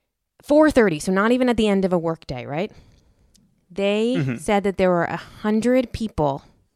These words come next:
Speaker 1: waiting to either vote or pick up their ballot on three, exactly three weeks before Election Day in this very pivotal area of voters before the end of a work day. Hundred people in line. It was, it's shocking to me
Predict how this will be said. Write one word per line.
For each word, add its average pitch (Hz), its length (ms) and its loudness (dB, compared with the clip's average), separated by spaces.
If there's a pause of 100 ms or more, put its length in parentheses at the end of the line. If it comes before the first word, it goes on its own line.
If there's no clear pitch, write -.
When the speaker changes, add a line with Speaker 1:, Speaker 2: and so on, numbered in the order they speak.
(440)
Speaker 1:
waiting 165 500 2
to - 180 -2
either 202 260 2
vote 185 360 2
or 170 120 0
pick - 260 -6
up 175 160 -6
their 156 140 -2
ballot 143 400 -6 (120)
on 160 260 -2 (420)
three, 214 500 0
exactly 202 560 0
three 233 320 -2
weeks 226 200 -2
before 208 340 -2
Election 170 440 -6
Day 147 380 -4 (240)
in 165 140 -6
this 151 180 -8
very 165 340 0
pivotal 185 580 0
area 156 540 -4 (520)
of 180 140 0
voters 147 800 -4 (260)
before 185 420 2
the 202 140 4
end 170 180 2
of 160 100 0
a 156 80 0
work 139 300 -6
day. - 200 -12
Hundred 220 560 -4
people 185 240 -6
in 156 80 -10
line. 131 220 -16
It - 80 -2
was, 392 360 -2
it's 339 420 -6
shocking 269 560 -4
to 180 120 -14
me 143 320 -16